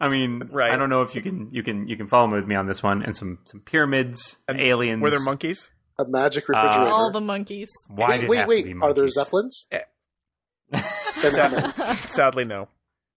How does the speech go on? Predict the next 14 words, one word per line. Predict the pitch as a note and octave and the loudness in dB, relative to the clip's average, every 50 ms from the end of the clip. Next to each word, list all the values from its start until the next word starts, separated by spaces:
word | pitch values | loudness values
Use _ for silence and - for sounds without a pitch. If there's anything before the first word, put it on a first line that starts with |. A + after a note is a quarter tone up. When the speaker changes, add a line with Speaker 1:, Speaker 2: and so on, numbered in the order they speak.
| _ _ _ _ - | _ _ _ _ -2
Speaker 2:
There | C3+ B2 | -2 0
are | A#2+ | 0
no | A#2+ A#2+ | 0 -2
Speaker 4:
The | A#2+ - | 0 2
Speaker 2:
zeppelins. | A#3+ A#3 A#3+ A#3+ A#3+ A#3+ | 4 4 4 4 2 0
Speaker 4:
magical | C4+ - - A#3 A3 G#3+ | -2 -2 0 0 0 2
world | A3 A3 G#3+ G#3 G#3 | 2 2 2 0 -2
is | G3+ - | -2 -4
without | G3+ G3 - G3 F#3+ F#3 - | -4 -2 -2 -2 -2 -2 -2
zeppelins. | G3+ F3+ F3 - F3+ F3+ F3+ F#3 F#3+ | -4 -4 -4 -6 -8 -6 -4 -2 0
Speaker 2:
So | A#3 F#3+ | 0 2
Speaker 3:
That | F#3+ A#3+ | 2 2
is | C4 A#3+ A3 | 0 0 0
my, | A3 G#3 G3 F3+ | 0 2 2 0